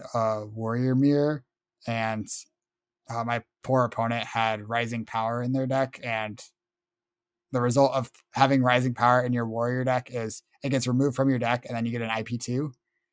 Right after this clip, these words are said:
So that small mistake made that game not very <laughs> close. And then I played against,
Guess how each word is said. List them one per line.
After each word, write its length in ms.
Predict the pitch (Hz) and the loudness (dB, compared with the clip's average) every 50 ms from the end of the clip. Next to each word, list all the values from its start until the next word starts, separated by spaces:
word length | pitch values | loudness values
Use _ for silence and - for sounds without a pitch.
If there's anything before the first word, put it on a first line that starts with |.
| _ _ | _ _
So 460 | - - 135 123 117 110 107 98 - _ _ _ _ _ _ _ _ _ _ _ _ _ _ _ _ _ _ _ _ _ _ _ _ _ _ _ _ _ _ _ _ _ _ | -4 0 2 2 4 2 2 -2 -4 _ _ _ _ _ _ _ _ _ _ _ _ _ _ _ _ _ _ _ _ _ _ _ _ _ _ _ _ _ _ _ _ _ _
that 240 | - 131 123 117 113 | 2 4 4 4 2
small 320 | - - 143 127 123 120 | 2 4 4 4 4 4
mistake 440 | 120 120 110 - - 123 120 113 - - _ _ _ _ _ - | 2 0 0 0 0 0 0 -2 -6 -12 _ _ _ _ _ -2
made 220 | 120 123 123 117 | 0 0 0 0
that 200 | 123 120 123 123 | 0 0 0 -2
game 260 | 120 120 120 117 117 | -2 -4 -4 -2 -2
not 320 | 113 117 113 117 113 - - | -2 -2 -2 -2 -2 -4 -4
very 320 | 117 117 113 113 110 110 | -4 -4 -4 -6 -8 -8
<laughs> 40 | - | -4
close. 400 | - - 151 135 127 - - - - - - - - - - - - - - | 2 4 4 6 6 4 2 0 -2 -6 -8 -8 -10 -12 -12 -16 -6 2 4
And 160 | 135 131 160 | 4 6 6
then 180 | 170 151 123 127 - - - - - - - _ _ | 6 6 4 4 0 -8 -18 -20 -20 -20 -20 _ _
I 100 | 135 143 | 2 2
played 240 | 127 - 156 165 170 | 4 6 6 6 6
against, 400 | 170 151 160 151 120 - - | 6 6 4 4 2 0 -4